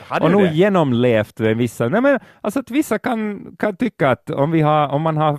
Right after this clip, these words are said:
Speaker 2: förfest hemma eller om man annars bara har trevligt, så passar det nog med lite Kaija
Speaker 1: Hector.
Speaker 2: K eller
Speaker 1: Kaija K.
Speaker 2: Ja, sånt här. Eller den här Sata Salama, alltså sån typ av musik. Nu kommer, nu vet inte jag ens vem som har gjort den.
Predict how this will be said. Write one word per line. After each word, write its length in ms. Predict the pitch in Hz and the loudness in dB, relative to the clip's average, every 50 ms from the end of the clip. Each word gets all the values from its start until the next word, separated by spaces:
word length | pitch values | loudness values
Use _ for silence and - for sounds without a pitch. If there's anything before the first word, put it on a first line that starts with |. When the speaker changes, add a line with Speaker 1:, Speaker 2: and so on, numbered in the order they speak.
| - - | -4 -2
Speaker 2:
förfest 540 | - 165 165 156 135 - - 135 127 - - | 0 0 2 2 0 0 -2 -4 -4 -2 -2
hemma 320 | 135 143 151 143 143 135 | -2 -2 0 0 0 0
eller 140 | 131 131 127 | 0 2 0
om 120 | 123 123 | 0 0
man 240 | 123 123 123 123 117 _ _ - _ _ | -2 -2 -2 -4 -6 _ _ -20 _ _
annars 320 | - 135 143 139 120 104 | -6 -4 -4 -2 -4 -6
bara 420 | - 120 120 120 117 117 113 110 123 131 131 131 | -2 -2 0 2 2 2 2 0 -2 -6 -14 -14
har 160 | 127 117 135 123 | -8 -6 -6 -6
trevligt, 600 | - 139 143 139 127 110 95 101 104 98 - - _ _ _ _ _ | -4 -2 0 0 0 0 0 0 -2 -4 -4 -10 _ _ _ _ _
så 140 | - - 180 | -6 -6 -6
passar 480 | - - 123 131 147 - - - 220 202 | -6 -2 -2 -2 -2 -2 -2 -2 -2 0
det 100 | 180 170 | 0 0
nog 200 | 165 170 160 143 | 2 0 0 0
med 120 | 139 139 | 0 0
lite 340 | 139 131 - - 143 131 127 _ _ _ | 0 -2 -2 -2 -2 -2 -2 _ _ _
Kaija 400 | - - 151 147 147 147 143 143 | 0 2 2 4 4 4 4 2
Speaker 1:
Hector. 140 | 135 101 104 | 2 2 2
Speaker 2:
K 320 | 160 147 135 131 127 123 123 | 2 4 4 4 4 4 2
eller 260 | 117 110 110 110 110 | 2 2 2 0 2
Speaker 1:
Kaija 280 | 107 - - 139 135 110 | 2 2 0 0 -2 -2
K. 300 | - 160 151 117 104 95 | -2 0 0 0 -2 -2
Speaker 2:
Ja, 380 | - 143 147 147 139 127 107 90 | 0 0 2 2 2 2 0 0
sånt 220 | - 131 127 104 | -2 -4 -6 -4
här. 380 | 117 131 117 104 95 92 95 - _ _ _ - | -2 0 0 2 0 0 -2 -4 _ _ _ -8
Eller 200 | - 131 139 139 | -4 -2 0 0
den 140 | 139 147 147 | 0 0 0
här 200 | 147 147 147 139 | 0 0 0 0
Sata 400 | 123 - - 143 139 - - 131 | -2 -4 -4 -6 -4 -4 -4 -6
Salama, 520 | - - - 143 139 135 123 117 120 120 | -4 -4 -4 -2 0 0 0 0 0 0
alltså 220 | 127 135 131 156 147 | -2 -2 -2 -2 -4
sån 320 | - - 175 160 139 117 | -2 -2 -2 -2 -2 -4
typ 340 | - - 113 98 85 _ - | -4 -4 -4 -4 -4 _ -8
av 140 | 92 90 92 | -8 -8 -6
musik. 260 | 95 95 - 110 95 | -8 -8 -6 -6 -6
Nu 120 | 98 113 | -6 -8
kommer, 280 | 117 - 147 143 127 117 | -6 -6 -6 -6 -6 -6
nu 100 | 113 113 | -6 -4
vet 220 | 113 135 147 - | -2 -2 -2 -2
inte 160 | 127 113 - 117 | -6 -8 -6 -4
jag 60 | 117 | -4
ens 220 | 110 110 - - | -4 -6 -8 -8
vem 140 | 113 104 98 | -10 -10 -8
som 140 | - 107 101 | -8 -8 -8
har 80 | 104 | -6
gjort 340 | 104 113 120 101 82 - - _ | -4 -4 -4 -6 -6 -12 -12 _
den. 320 | - 87 82 87 90 92 | -8 -8 -8 -8 -10 -12